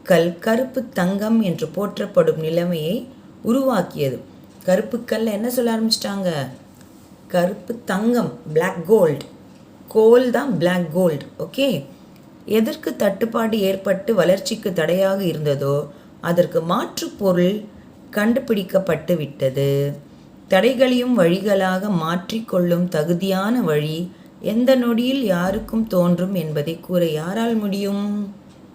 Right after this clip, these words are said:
புரிஞ்சுச்சா? So,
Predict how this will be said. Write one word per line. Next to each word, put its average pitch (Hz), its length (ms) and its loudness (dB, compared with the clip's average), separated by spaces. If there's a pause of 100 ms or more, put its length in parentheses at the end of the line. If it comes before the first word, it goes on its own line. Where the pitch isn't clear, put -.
(1080)
புரிஞ்சுச்சா? 196 480 -4 (540)
So, 170 180 2